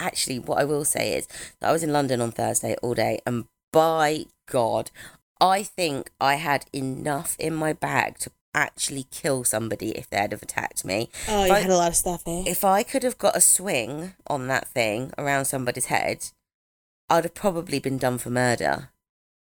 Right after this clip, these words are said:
Speaker 1: I mean, I'd have had to find the shoulder power to do it, which is a slight struggle at the moment. But
Speaker 2: Okay,
Speaker 1: fucking
Speaker 2: well,
Speaker 1: hell.
Speaker 2: well, here, well, that's perfect. What if you were mugged or run,
Speaker 1: Well
Speaker 2: held at gunpoint to hand over your shit?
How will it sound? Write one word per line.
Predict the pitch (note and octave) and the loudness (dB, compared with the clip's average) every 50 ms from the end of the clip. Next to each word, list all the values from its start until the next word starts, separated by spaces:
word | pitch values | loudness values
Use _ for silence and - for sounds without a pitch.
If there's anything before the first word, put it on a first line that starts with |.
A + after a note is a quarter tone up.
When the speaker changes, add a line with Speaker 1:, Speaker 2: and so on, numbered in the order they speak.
| _ - | _ 2
Speaker 1:
I | F3+ | 2
mean, | F#3 F#3 F3+ F3 E3 | 4 4 0 0 0
I'd | - E3 F3 | 0 0 0
have | F#3 - | 0 -2
had | - - - - | -4 -4 -4 -4
to | - | -8
find | - - D3+ C#3+ B2+ | -2 -2 -2 0 0
the | C3+ | -2
shoulder | - - D#3 C#3+ C3 B2+ - | -2 0 2 2 0 0 -4
power | - B2 A#2+ - F#2+ A#2 | -6 -6 -4 -2 -2 -2
to | - - A2 | -4 -6 -6
do | - - B2+ A2+ | -4 -2 0 0
it, | A#2+ A2+ - | 0 -2 -4
which | - - - - | -4 -6 -6 -4
is | - A#2 | 0 2
a | |
slight | - - - C3+ C3 A#2+ - - | 4 4 4 4 2 -2 -2 -2
struggle | - A2 A#2 A2+ - G2+ | -4 -4 -4 -4 -4 -6
at | D#2+ - | -6 -4
the | - | -2
moment. | G2+ G2 A2+ A2+ A2+ A2+ - - - - - - - - - | -2 -2 0 0 0 0 -2 -2 -8 -14 -14 -14 -16 -18 -18
But | - E3 - F#3 D#3+ C3 A#2 - - - - - - - - - A#4 G4+ | -6 2 6 6 6 6 4 2 0 -6 -10 -8 -6 -2 4 4 4 6
Speaker 2:
Okay, | D#4 D#4+ A3+ | 6 4 4
Speaker 1:
fucking | G#3 A#3 | 4 4
Speaker 2:
well, | C4 F4 F#4 | 2 2 2
Speaker 1:
hell. | G3 D#3+ D3 - - - | 2 0 -4 -10 -10 -6
Speaker 2:
well, | C4 D#4+ E4+ | -2 -2 2
here, | D#4+ G#4 A#4 A#3+ G#3+ | 4 4 4 4 2
well, | G#3+ A3 C4+ C#4 B3 - _ _ _ _ _ _ - | 2 4 4 4 4 2 _ _ _ _ _ _ 0
that's | C#4+ D4 D4 - - | 2 2 2 2 0
perfect. | - E4 - - C#4+ - - - | 0 0 2 0 -2 -2 -4 -6
What | - G#3 A3 B3 | 0 0 2 4
if | C#4+ C4+ - - | 2 0 0 -2
you | A#3+ A#3 | -2 0
were | G3+ A3 G#3 | 2 2 2
mugged | G#3 G#3 G#3+ A3 G#3 F3 F3 - _ _ - | 2 0 0 0 0 0 -2 -6 _ _ 4
or | A3+ G#3+ | 4 8
run, | G3+ A3+ A#3 G#3+ F3 A#2 - | 8 8 8 8 6 2 0
Speaker 1:
Well | - G3+ G3+ | -4 -6 -4
Speaker 2:
held | G#3 A#3+ A#3 A3 | 0 0 2 2
at | G3+ F#3 G3+ | 2 0 2
gunpoint | - G#3+ G#3+ A3 A3 - - F3 E3+ - - | 0 -2 -2 -2 -4 -6 -6 -8 -8 -6 -2
to | - - F#3+ F3 F3+ - _ _ - | 0 2 2 0 -2 -4 _ _ -4
hand | - G3+ G3+ G3+ | -2 0 2 2
over | F#3+ F3+ F#3+ | 0 0 0
your | E3+ E3 | -4 -4
shit? | E3 - - - F#3 D#3 - | -6 -8 -10 -8 -8 -8 -8